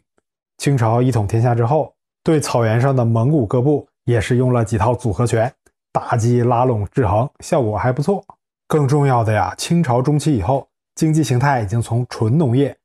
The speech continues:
发展出一些工商业了，这就让草原跟中原的经济实力相差更加悬殊。再加上火器的大量使用，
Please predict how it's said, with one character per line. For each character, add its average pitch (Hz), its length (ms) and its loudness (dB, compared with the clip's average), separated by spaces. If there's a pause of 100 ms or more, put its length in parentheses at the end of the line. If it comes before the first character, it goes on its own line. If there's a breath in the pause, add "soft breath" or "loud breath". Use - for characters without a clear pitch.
(220)
发 131 140 0
展 113 160 0
出 113 140 -4
一 110 80 -2
些 101 240 -4
工 110 160 -4
商 107 180 -2
业 113 120 0
了， 90 120 -8 (460)
这 180 160 0
就 151 100 2
让 143 160 2
草 107 280 -2
原 107 200 -2
跟 123 140 0
中 139 160 0
原 120 100 0
的 120 80 0
经 135 160 0
济 135 80 0
实 107 200 -4
力 127 200 -2
相 107 220 -2
差 101 220 -2
更 147 260 0
加 101 180 -4
悬 95 220 -6
殊。 95 180 -10 (440)
再 147 180 0
加 135 160 2
上 139 120 2
火 123 260 0
器 165 180 -2
的 139 120 2
大 139 120 0
量 127 160 0
使 104 160 -4
用， 127 180 -2